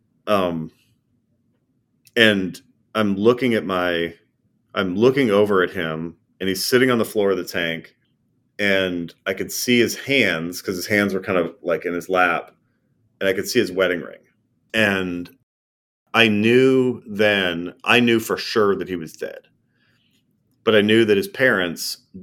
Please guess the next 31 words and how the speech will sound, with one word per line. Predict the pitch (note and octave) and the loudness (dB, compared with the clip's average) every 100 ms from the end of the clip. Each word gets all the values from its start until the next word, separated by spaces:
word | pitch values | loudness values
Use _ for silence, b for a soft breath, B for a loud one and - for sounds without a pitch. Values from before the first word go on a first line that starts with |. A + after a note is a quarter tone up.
| - _ _ _ _ | -20 _ _ _ _
didn't | A2+ G2 D2 | 2 2 0
know | E2 D2 | -6 -6
he | C#2+ | -10
was | C#2 | -14
dead. | - - _ _ _ _ _ _ _ | -18 -20 _ _ _ _ _ _ _
And | F2 | -10
his | E2+ | -2
wife, | G2+ G2+ F2 - - | 2 4 4 -2 -6
he | F#2 | -4
was | E2+ | -4
married, | F#2 F2+ E2 D#2+ | -4 -2 -2 -2
he | E2 | -6
was, | D#2+ - - | -8 -12 -4
he | G2+ | -4
was | E2+ | -2
twenty-one, | - F2+ E2 E2 | 0 0 2 0
he | |
was | D#2+ | -2
married | F2 E2+ E2 | 0 0 0
to | F2+ | -2
a | |
nineteen-year-old, | D#2+ D#2+ F2+ E2 D#2+ D#2 D2+ _ - | -2 -4 -4 -2 -2 -4 -6 _ -10
um, | E2+ D2+ D2 A#1+ _ _ _ _ _ _ _ _ - | -10 -8 -12 -18 _ _ _ _ _ _ _ _ -4
that | F#2+ - _ | -4 -4 _
his | A2 F#2+ | -14 -4
wife | G2 G2+ G2+ | 2 2 2
didn't | - F2 D2 | -2 -4 -4
know | D2 C#2+ | -8 -10
he | E2+ | -12
was | C2 - | -16 -16
dead, | - - | -20 -20